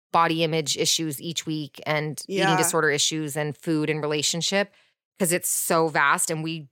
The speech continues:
Speaker 1: barely scraped the surface of it. We were just kind of bringing you our truths.
Speaker 2: Yeah. Yeah, and today, and this is, this, I mean, I don't know, I, I am very,
Speaker 1: I welcome the
Speaker 2: um,
Speaker 1: feedback.
Speaker 2: invested in it. Yeah, yeah.
Speaker 1: Because, uh,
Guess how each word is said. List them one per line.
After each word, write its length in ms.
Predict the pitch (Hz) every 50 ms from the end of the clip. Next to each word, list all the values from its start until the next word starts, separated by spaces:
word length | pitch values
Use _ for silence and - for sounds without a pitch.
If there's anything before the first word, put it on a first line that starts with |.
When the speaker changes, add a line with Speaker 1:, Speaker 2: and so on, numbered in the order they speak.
| _ -
Speaker 1:
barely 340 | 165 165 160 160 156 175
scraped 460 | 170 - - - 175 165 160 - - -
the 60 | 147
surface 560 | - - - - 139 143 - - 185 - -
of 140 | 214 214 202
it. 120 | 233 233 190
We 120 | 196 175
were 80 | 170 170
just 180 | 170 165 -
kind 160 | - 190 180
of 100 | 170 151
bringing 280 | - 170 165 170 165 160
you 180 | 156 151 147 -
our 200 | - 151 151 160
truths. 540 | 170 - - 254 262 277 294 - - - - -
Speaker 2:
Yeah. 260 | - 247 233 226 233 220 - _ _ _ _ _ _ _ _ _ _ _ _ _ _ _ - - -
Yeah, 180 | - 247 240 233
and 80 | 226
today, 240 | 226 247 240 254 247
and 120 | 226 214 220
this 160 | 247 - 277
is, 160 | 269 240 214 - -
this, 320 | 160 220 247 269 - - - -
I 80 | 254 254
mean, 260 | 254 254 254 254 247 -
I 140 | - 233 254
don't 140 | 269 277 262
know, 100 | 254 240
I, 220 | 226 233 233 233 226 -
I 140 | - 226 240 240
am 240 | 233 233 240 233
very, 560 | 214 240 240 240 240 240 240 240 233 233 226 -
Speaker 1:
I 80 | 220
welcome 300 | 226 285 330 359 392 359
the 80 | 349 311
Speaker 2:
um, 60 | 294
Speaker 1:
feedback. 540 | 262 285 254 196 170 156 156 175 - - -
Speaker 2:
invested 600 | 233 240 247 226 208 233 196 - - - - 233
in 100 | 233 220
it. 160 | 196 - -
Yeah, 440 | 220 247 262 262 240 202 - - - - _ _
yeah. 240 | - 262 240 196 156
Speaker 1:
Because, 280 | 220 220 240 247 226 196
uh, 140 | - -